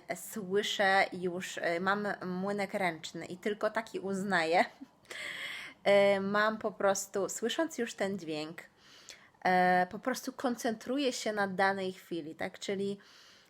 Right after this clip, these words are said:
staram się jak najbardziej skoncentrować się na tym, co robię i przede wszystkim dwie rzeczy. Oddać tej czynności miłość,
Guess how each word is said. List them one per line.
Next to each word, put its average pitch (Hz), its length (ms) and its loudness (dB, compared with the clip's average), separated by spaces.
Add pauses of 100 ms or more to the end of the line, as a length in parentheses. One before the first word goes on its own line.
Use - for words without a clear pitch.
staram 285 520 4
się - 200 0
jak 202 440 4
najbardziej 208 640 2
skoncentrować 202 800 0
się 196 140 -4
na 175 140 0
tym, 226 220 -4
co 196 200 0
robię 175 440 2 (640)
i 202 80 -4
przede 202 300 0
wszystkim 180 680 -2 (160)
dwie 202 280 0
rzeczy. 175 340 0 (120)
Oddać 220 560 4
tej 185 200 -2
czynności 180 760 -4
miłość, 170 920 -2